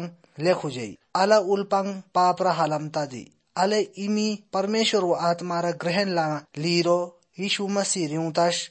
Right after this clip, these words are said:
খন্নিস গ পিতাংরা ডেন খটখটায়াও তক কিনপাং পিতাং ফত নাং গ নাং তুরক। ইসু মাসি কিনপৌ জীवन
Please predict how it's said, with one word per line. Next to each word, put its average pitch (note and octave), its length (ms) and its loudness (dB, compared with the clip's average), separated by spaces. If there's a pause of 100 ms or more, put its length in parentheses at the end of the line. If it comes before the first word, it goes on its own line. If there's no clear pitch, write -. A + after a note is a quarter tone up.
(180)
খন্নিস G#3 580 0 (340)
গ D3 80 -4 (320)
পিতাংরা G3 580 4
ডেন D#3+ 280 -2 (540)
খটখটায়াও E3+ 720 0 (320)
তক D#3 180 0 (240)
কিনপাং G#3 420 2 (380)
পিতাং G3+ 300 6 (140)
ফত G#3 320 2
নাং E3+ 180 0 (260)
গ E3 60 -2 (120)
নাং E3 200 0 (100)
তুরক। C#3 360 -6 (1000)
ইসু G3+ 320 -2
মাসি G#3 340 2 (220)
কিনপৌ G3 400 0
জীवन F#3 380 2